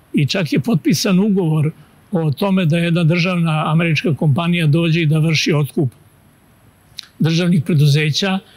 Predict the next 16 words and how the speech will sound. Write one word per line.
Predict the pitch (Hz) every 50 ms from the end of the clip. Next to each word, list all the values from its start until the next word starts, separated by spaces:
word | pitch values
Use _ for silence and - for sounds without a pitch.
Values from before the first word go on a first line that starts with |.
| - - -
i | - 156 160 160
da | 143 160 160 156 151 147 143 156 - - - - - - -
prebacuje | 180 156 135 165 175 156 - - 202 185 165 156 156 156 151 151 156 143
privat-, | - 170 175 165 156 139 - - - - - 170 165
da | 160 160 165
ubacuje | 160 151 180 175 - - 180 -
privatnu | - 170 175 160 156 135 - 170
američku | 147 156 156 147 131 - - 156
svojinu, | - - 170 160 175 170 160
privatni | 131 - 160 156 156 143 - - 135
kapital | - 147 135 131 151 135 175 156 156
u | 160
vrednosti | 139 151 160 160 151 156 143 120 - - 175
od | 143 -
sedam | - 190 160 151 147 151
milijardi | 139 139 160 156 156 143 131 127 127 127 120